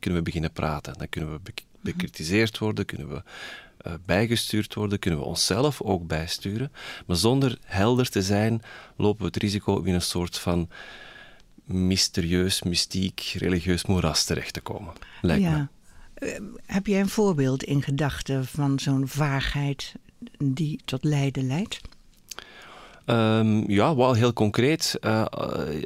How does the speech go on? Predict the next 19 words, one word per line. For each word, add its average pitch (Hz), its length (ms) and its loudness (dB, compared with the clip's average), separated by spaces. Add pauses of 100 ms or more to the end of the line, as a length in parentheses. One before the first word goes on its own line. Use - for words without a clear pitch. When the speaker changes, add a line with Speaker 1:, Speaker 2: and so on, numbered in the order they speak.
Speaker 1:
onder 101 300 2
meditatoren 101 840 4
is 104 160 2
het, - 440 -2
eh, 92 800 -2 (1500)
nogal 98 520 2
eens, - 480 2
eh, - 100 -12 (720)
in 131 400 2
of, - 240 -4
of, - 280 -12
of - 260 -8
modieus 92 560 2
om 90 100 -4
te - 80 -6
spreken - 380 -2
over 90 240 -2
grootse 87 420 -2
eenheidservaringen. 76 1300 -2